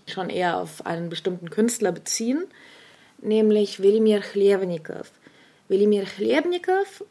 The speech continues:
und Alexei Krutschon haben beide eine Fantasiesprache erf-, entwickelt,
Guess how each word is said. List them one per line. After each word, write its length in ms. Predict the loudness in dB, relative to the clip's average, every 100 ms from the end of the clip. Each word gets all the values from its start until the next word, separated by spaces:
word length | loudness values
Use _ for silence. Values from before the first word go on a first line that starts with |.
| -6
und 380 | -2 0 -2
Alexei 280 | -2 -2 -2
Krutschon 600 | -2 -4 -2 -2 -2 -4
haben 240 | -2 0 2
beide 500 | 2 2 2 2 2
eine 180 | 0 0
Fantasiesprache 1080 | -4 -4 2 2 0 -6 -6 -6 -6 -8
erf-, 200 | -10 -10
entwickelt, 640 | -8 -4 -4 -2 -6 -8